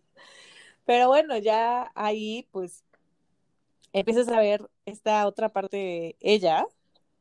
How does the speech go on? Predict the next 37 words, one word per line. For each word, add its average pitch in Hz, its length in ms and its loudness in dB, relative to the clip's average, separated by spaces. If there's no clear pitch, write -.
en 175 220 -6
la 175 120 0
que 170 640 -6
le 185 180 2
dice 180 420 -2
que 170 160 -8
sí - 160 -6
lo 170 140 4
ama, 175 320 2
¿no? - 360 -10
O 170 40 -14
sea, 180 160 -4
que 180 120 0
realmente 226 540 4
lo 170 140 2
ama, 170 300 -6
que - 160 -4
realmente 226 400 0
está - 180 4
dispuesta 226 380 0
a 202 40 0
dejarlo 196 320 -4
todo, 185 300 -2
que, 180 220 -4
o 220 100 -2
sea, 240 160 6
su 240 140 -6
amor 277 280 -4
de 381 120 0
repente 285 420 -6
llega 269 180 -2
a 302 40 -4
ser 254 160 -4
tan 262 200 -6
grande 247 300 -4
que 226 100 -6
también 208 520 -6